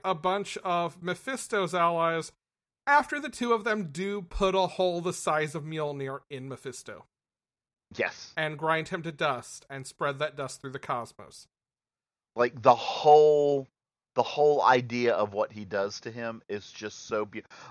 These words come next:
Speaker 2: like, first of all, the, the, the Mjolnir going through him is beautiful in and of itself, and then the fact that you see he has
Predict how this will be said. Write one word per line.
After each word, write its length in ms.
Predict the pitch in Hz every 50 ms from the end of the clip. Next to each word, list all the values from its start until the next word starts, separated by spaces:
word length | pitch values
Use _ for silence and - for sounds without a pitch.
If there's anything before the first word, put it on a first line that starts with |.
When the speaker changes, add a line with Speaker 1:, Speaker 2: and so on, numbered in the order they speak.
| - -
Speaker 2:
like, 160 | 127 123 - _ _ _ _ _ _
first 180 | - 165 160 -
of 80 | 160
all, 100 | 147 139 123
the, 160 | 120 - -
the, 240 | 113 120 110 104 - _ _ 113 107 _ - 113 98 _ _ _
the 220 | 110 98 95 90 _ _ _ _ _ _ -
Mjolnir 440 | 123 127 123 127 127 127 127 123 113
going 300 | 104 110 113 120 113 104 _
through 220 | - 113 110 113 117
him 260 | 127 117 120 131 127 - _
is 160 | 117 113 101
beautiful 400 | 92 110 120 117 117 - 120 113
in 80 | 113 113
and 80 | 110 110
of 80 | 107
itself, 320 | - - - 117 117 117 _ _
and 160 | - 113 120 120
then 100 | 127 131
the 80 | 127
fact 240 | 123 - 131 123 _
that 140 | 113 110 -
you 100 | 120 117
see 240 | 110 - 135 127 123
he 200 | 127 131 117 113
has 280 | 120 117 113 107 104